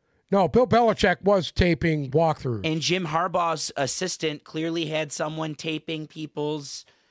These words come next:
Speaker 2: clearly had someone t-, taping people's, uh, games. It's the same thing. Do we really think the Patriots
Speaker 1: It doesn't
Speaker 2: got
Speaker 1: matter 'cause the games are on fucking T V the same week.
Speaker 2: Agreed.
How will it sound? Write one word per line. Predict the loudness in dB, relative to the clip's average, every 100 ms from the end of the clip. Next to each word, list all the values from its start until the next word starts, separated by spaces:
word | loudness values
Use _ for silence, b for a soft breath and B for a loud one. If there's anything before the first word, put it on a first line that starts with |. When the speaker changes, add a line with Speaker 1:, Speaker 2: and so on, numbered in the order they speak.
| _ -8
Speaker 2:
clearly | -4 -2
had | -4 -4
someone | -6 -6
t-, | -10 -16 _
taping | -8 -8 -8
people's, | -12 -10 -10 -10 -4
uh, | -4 -4
games. | -6 -8 -12 -16 -18 -12
It's | -8
the | -6
same | -2 -2
thing. | -2 -4 B B B
Do | -2
we | -2 -2
really | 0 -2
think | -4 -8
the | -6
Patriots | -4 -4 -2 -4 0
Speaker 1:
It | 0
doesn't | 0
Speaker 2:
got | 2
Speaker 1:
matter | 2 2
'cause | -2 -2
the | -4
games | -4 -4 -4
are | -4
on | -2
fucking | -4 -6 -14
T | -10 -8
V | -8
the | -10
same | -8 -6 -6
week. | -6 -6 -4
Speaker 2:
Agreed. | -6 -4 -6 -6 -8